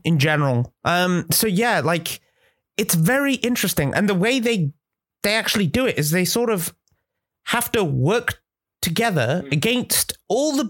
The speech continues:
Speaker 1: different people who are trying to be clanny.
Speaker 2: It's to, it's to not forget hatred, but to put it aside for the greater good.
Speaker 1: Yeah, exactly.
Speaker 2: It's very indicative. I'm skipping ahead a, a little bit, but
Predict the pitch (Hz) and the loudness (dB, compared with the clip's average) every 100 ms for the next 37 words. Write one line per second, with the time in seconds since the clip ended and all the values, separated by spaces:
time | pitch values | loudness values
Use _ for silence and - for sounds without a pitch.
0 | - 294 - 285 - 254 247 220 208 240 | -4 -4 -2 -4 -2 -2 0 0 -2 -2
1 | 247 208 - 220 254 147 147 160 - 165 | 0 -2 -2 0 0 0 0 0 0 0
2 | - 170 - - 156 165 196 - 220 135 | 0 0 0 0 0 0 0 -2 -2 0
3 | 160 - - 131 135 - 107 90 92 - | 0 0 -2 -2 -2 -2 -2 -2 -4 -10
4 | _ _ _ - 131 143 - 165 147 - | _ _ _ -4 0 0 0 0 0 0
5 | 135 - 127 117 110 - 117 107 104 92 | 0 2 2 0 -2 -2 -2 0 -2 0
6 | 98 101 101 78 - - 160 226 156 - | -2 -2 -2 -4 -8 -2 0 2 0 0
7 | 160 180 202 - 156 117 120 156 165 214 | 2 2 0 0 0 0 -2 -2 0 2
8 | 202 156 139 139 123 110 139 - 240 311 | 2 2 0 0 -2 0 -2 -2 -2 -2
9 | 240 175 120 110 135 85 135 143 156 175 | -2 -2 -2 0 -2 -2 -2 0 0 0
10 | 220 - 139 - | -2 -2 -2 -2